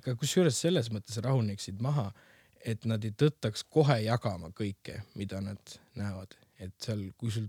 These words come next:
tundub, et see on ikkagi, tundub, et kahtlane. Näiteks kahtlus ei tule ka ainult sellest, et nii-öelda, et see pilt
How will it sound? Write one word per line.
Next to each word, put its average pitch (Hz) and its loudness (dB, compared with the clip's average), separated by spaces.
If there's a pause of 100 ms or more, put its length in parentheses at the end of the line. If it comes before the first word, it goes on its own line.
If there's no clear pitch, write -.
tundub, 131 6
et 95 -8
see 110 -4
on 117 0
ikkagi, 104 -6
tundub, 113 -2
et - -14
kahtlane. 107 -4
Näiteks - -10 (420)
kahtlus 135 -2
ei 107 -4
tule 107 -2
ka 110 -4
ainult 107 -6
sellest, 123 -2
et - -10
nii-öelda, 98 -8
et - -10
see 101 -8 (100)
pilt 113 -2